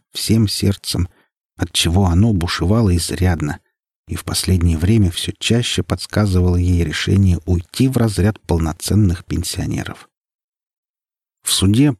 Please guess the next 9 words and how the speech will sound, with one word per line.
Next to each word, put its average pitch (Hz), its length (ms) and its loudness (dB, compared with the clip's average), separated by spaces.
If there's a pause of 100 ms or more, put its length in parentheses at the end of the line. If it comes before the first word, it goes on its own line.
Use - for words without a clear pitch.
помимо 107 420 4
Раисы 107 360 0
Рахадимовны, 98 880 2
трудились 127 540 0
ещё 113 280 0
четыре 95 460 -2
служителя 95 640 2
богини 82 460 0
правосудия. 85 800 -2